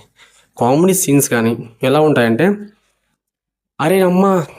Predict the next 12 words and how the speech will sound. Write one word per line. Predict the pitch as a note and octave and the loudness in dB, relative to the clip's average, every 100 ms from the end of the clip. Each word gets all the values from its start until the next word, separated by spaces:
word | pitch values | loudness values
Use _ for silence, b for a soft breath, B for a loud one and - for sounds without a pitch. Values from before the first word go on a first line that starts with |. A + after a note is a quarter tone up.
| B _ | B _
పంచ్ | D#3 D#3 F3 | -2 0 0
పడిందిరా" | E3+ D#3 D#3 D3 - - - | 0 2 2 0 -2 -8 -4
అనే | C3+ | 0
విధంగా | C3+ D3 | 0 0
అనిపిస్తది. | C3 - G#2 G#2+ - _ _ b b b - | 0 -2 -4 -6 -12 _ _ b b b -6
కానీ | - - - | -4 -4 -2
అలాంటి | D#3 F3 | 0 0
పంచ్ | F3 - - F3 A3 A3+ | -2 -8 -6 -2 -2 0
పడినా | G#3+ G#3+ | 0 2
కూడా | A3+ | 2
నవ్వు | G3 | 2
రాలట్లా. | G3 F3+ - A2 | 2 0 0 -4